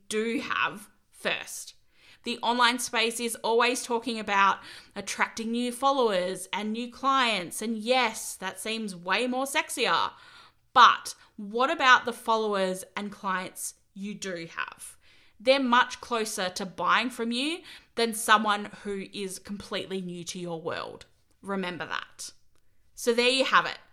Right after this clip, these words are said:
Five ways to amplify your marketing efforts so you can stop trying to figure out how to hack the algorithm. And if you're ready to cut the B S and optimize your marketing and content strategy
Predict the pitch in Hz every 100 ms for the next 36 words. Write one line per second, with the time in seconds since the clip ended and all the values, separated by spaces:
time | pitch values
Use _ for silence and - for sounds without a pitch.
0 | - - - - 247 262 302 269 233 233
1 | 240 - - 247 262 311 262 233 226 226
2 | 202 190 240 302 294 - - 226 - -
3 | - - - - - 311 330 370 339 -
4 | - 339 - - 320 302 285 262 233 214
5 | 208 202 - - 202 208 202 - - -
6 | 190 175 185 170 113 117 95 180 - -
7 | - - - 240 254 262 302 440 427 226
8 | 202 196 196 - 196 - - 240 - 339
9 | 277 220 190 190 - - 214 - 269 285
10 | 302 269 254 247 190 196 214 262 269 262
11 | 262 - 254 294 262 262 240 214 - 196
12 | 190 190 190 185